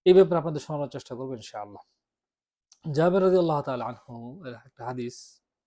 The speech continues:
আহ, তিনি বলছেন, "أن رجلا أتى النبي صلى الله عليه وسلم فقال, إن لي فلان نخلة في حائطي।" এক ব্যক্তি রাসূলুল্লাহ সাল্লাল্লাহু আলাইহি সাল্লামের কাছে এসে বললেন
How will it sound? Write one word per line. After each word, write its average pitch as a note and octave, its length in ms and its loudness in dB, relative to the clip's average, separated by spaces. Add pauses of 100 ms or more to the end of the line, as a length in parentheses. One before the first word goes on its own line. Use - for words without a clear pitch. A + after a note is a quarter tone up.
(880)
আহ, A2 440 -8 (240)
তিনি F3 180 -4
বলছেন, F3+ 380 0 (760)
"أن D3+ 140 -6
رجلا E3 420 0 (100)
أتى E3 180 -10
النبي C3+ 260 -6
صلى B2+ 160 -10
الله B2+ 300 -6
عليه A2+ 240 -10
وسلم A#2 440 -12
فقال, C3 500 -8 (420)
إن D#3+ 260 -8
لي B2+ 320 -8
فلان D3 720 -8 (380)
نخلة C3+ 460 -12 (140)
في B2+ 200 -14
حائطي।" - 480 -18 (1300)
এক E3 140 -2
ব্যক্তি G3 240 -2
রাসূলুল্লাহ G3+ 420 -4
সাল্লাল্লাহু F#3 460 -2
আলাইহি D#3 160 -8
সাল্লামের C3+ 300 -10
কাছে C3 220 -10
এসে B2+ 180 -14
বললেন B2 460 -8